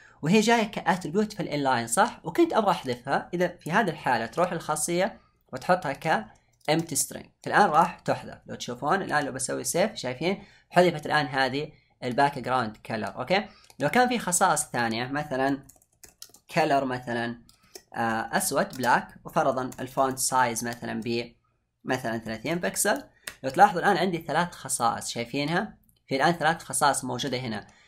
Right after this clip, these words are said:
تبغى تحذف واحدة من هذه الثلاث خصائص مو بمشكلة، تقدر من خلال انك انت ترجعها بقيمتها ال-، الامتي سترينج او النل. لو كنت ابغى احذف مثلًا الكلر فمباشرة ابدا احطه بهذه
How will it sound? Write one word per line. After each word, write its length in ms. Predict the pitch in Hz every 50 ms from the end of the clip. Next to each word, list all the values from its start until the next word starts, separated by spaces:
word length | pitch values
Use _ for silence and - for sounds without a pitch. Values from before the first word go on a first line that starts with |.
| _ _ _ -
تبغى 200 | 175 196 202 214
تحذف 380 | 220 233 226 - 185 180 -
واحدة 240 | 214 208 - - 160
من 100 | 160 160
هذه 160 | 175 208 202
الثلاث 280 | 185 180 - 202 214 208
خصائص 640 | - - 185 - - 180 175 170 - 277 - - - _ -
مو 80 | 190
بمشكلة، 560 | 202 151 131 127 - - 131 143 175 214 214 - -
تقدر 400 | - 202 156 123 113 135 165 170
من 80 | 143 135
خلال 300 | - - 147 160 170 165
انك 120 | 151 -
انت 400 | 156 160 160 160 185 196 269 - - _ _ - - - - - -
ترجعها 520 | - 139 143 - - 170 170 156 160 180
بقيمتها 840 | 190 - - - 143 143 156 165 165 - 160 151 180 226 247 - - _ _ - - -
ال-، 320 | - 120 127 123 123 120
الامتي 420 | - 131 123 - 180 208 208 - 170
سترينج 320 | - - 202 277 269 -
او 140 | - 139 139
النل. 300 | 139 139 123 110 104 - - - - - - _ _ -
لو 120 | 175 185
كنت 200 | 185 247 233 220
ابغى 240 | 190 185 175 165 139
احذف 320 | 185 190 - 156 151 151
مثلًا 440 | 151 147 147 - 135 123 117 113 - -
الكلر 600 | 127 127 127 - - 220 214 156 156 202 - - - _ _ _ _ _ _ _ _
فمباشرة 720 | - - 185 208 190 175 165 - 135 127 131 127 170 175 165
ابدا 180 | 165 143 135 127
احطه 360 | - - 151 151 - 170 165
بهذه 560 | 143 127 123 139 131 123 120 113 139 156